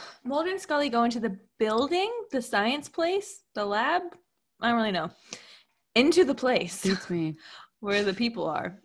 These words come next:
Speaker 1: and it's trash. Like, there's shit everywhere. Um, <laughs> and while Mulder is looking around the place,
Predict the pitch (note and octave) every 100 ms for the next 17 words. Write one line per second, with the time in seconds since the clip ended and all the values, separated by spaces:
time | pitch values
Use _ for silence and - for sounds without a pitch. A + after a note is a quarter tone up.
0 | - G#3+ G3 G3 - F#3+ C#3 D3+ - F3
1 | F3 E3+ - - - D#3+ D#3 F#3+ G3 F4
2 | - - - - - B3+ B3+ A3 G3 -
3 | - C#4+ - D#4+ - - C#4+ D#4 C4+ -
4 | - - C4 C4+ A#3+ C4 A#3 D#4 C4 A3+
5 | C#4+ E4+ C#4+ A#3+ B3+ B3+ A#3+ A3 A3 G#3+
6 | G#3 G#3+ G3+ G#3 - -